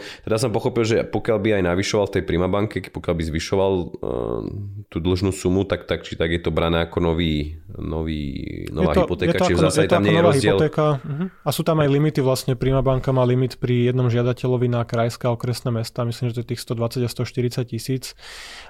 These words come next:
Speaker 2: A akože stále môže byť aj riešenie, a, refinancovať tú hypotéku aj mimo výročia fixácie do inej banky a tam ju navýšiť, ktorá, bežne tieto banky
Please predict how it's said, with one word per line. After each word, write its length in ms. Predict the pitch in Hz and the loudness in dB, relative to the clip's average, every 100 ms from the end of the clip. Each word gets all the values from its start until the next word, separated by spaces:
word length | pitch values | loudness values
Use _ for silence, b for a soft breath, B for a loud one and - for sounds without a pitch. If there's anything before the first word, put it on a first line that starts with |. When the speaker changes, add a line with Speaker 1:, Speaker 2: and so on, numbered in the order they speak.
| - | -2
Speaker 2:
A 240 | 123 123 - | 0 2 0
akože 320 | 147 170 180 170 - | 0 0 0 -2 -18
stále 400 | - - 175 156 | -8 0 2 4
môže 240 | 147 143 | 4 2
byť 140 | 143 143 | 2 4
aj 200 | 135 131 127 127 147 123 | 4 4 4 2 0 0
riešenie, 560 | 127 131 143 135 127 123 113 - | 0 2 0 2 2 2 0 -6
a, 320 | 143 120 117 120 | -6 -2 0 0
refinancovať 840 | 127 135 131 123 _ - 135 123 120 | 0 0 -2 -4 _ -4 0 0 0
tú 40 | 127 | 0
hypotéku 800 | 120 131 127 127 123 127 120 120 | 0 -2 -2 -2 0 0 0 0
aj 180 | - 123 | -2 -2
mimo 400 | 123 127 120 104 | 0 2 0 -2
výročia 400 | 123 123 123 - | -2 0 0 -2
fixácie 540 | 113 120 - 127 - 123 | -4 -4 -4 -4 -2 0
do 80 | 120 | 0
inej 240 | 127 123 | 0 0
banky 460 | 110 113 120 170 165 | 0 -2 -2 -4 -4
a 80 | 123 | -2
tam 240 | 127 123 | 0 0
ju 20 | 113 | 0
navýšiť, 580 | 110 131 - 175 - | 0 -2 -2 -4 -6
ktorá, 400 | - 131 120 113 123 120 123 | -6 0 2 2 0 -4 -6
bežne 480 | 131 123 117 120 123 | -10 -6 -2 0 0
tieto 240 | 123 123 117 | -2 -2 -2
banky 540 | 120 120 - 120 117 | -2 -2 -2 -2 -2